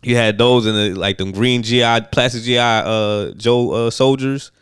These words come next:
You know, simple shit. You know, be imaginary and shit. Like, you had that shit, with the, especially the one, the parachute. That was, that was fire back in the day.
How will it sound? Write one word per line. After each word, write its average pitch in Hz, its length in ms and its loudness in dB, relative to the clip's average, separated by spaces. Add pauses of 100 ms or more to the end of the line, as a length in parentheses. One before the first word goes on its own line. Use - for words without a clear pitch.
(420)
You 349 80 -12
know, 233 140 2
simple 208 320 0
shit. 131 300 -2
You 151 80 -8
know, 131 160 0
be 139 180 0
imaginary 120 640 -2
and 95 80 -6
shit. 90 280 -6
Like, 95 160 -4
you 170 120 -2
had 139 220 2
that 131 180 2
shit, 120 200 0
with - 120 -10
the, 139 260 -2
especially 143 400 -2
the 131 60 -4
one, 127 100 -2
the 117 80 -8
parachute. 123 640 -4
That 117 160 -2
was, 104 100 -2
that 117 140 0
was 104 100 -2
fire 110 280 -2
back 90 180 -6
in 90 80 -10
the 87 40 -10
day. 82 220 -12